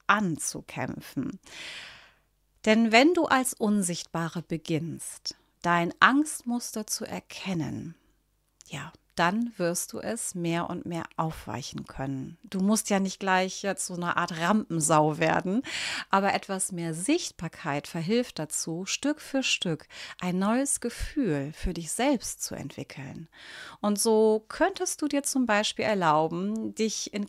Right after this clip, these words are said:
ganz kleinen Schritten aus dieser Unsichtbarkeit zu lösen. Das könnte dann so aussehen,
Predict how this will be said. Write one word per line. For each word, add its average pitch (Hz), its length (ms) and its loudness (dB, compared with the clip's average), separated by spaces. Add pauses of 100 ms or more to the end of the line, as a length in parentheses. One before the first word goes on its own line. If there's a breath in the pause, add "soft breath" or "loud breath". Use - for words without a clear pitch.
(140)
ganz 339 400 2
kleinen 226 380 2
Schritten - 560 -2
aus - 220 -2
dieser 196 340 -2
Unsichtbarkeit 180 1200 -2
zu - 240 -6
lösen. 147 640 -2 (580 loud breath)
Das - 220 2
könnte 254 280 2
dann 190 200 4
so 226 260 8
aussehen, 175 680 2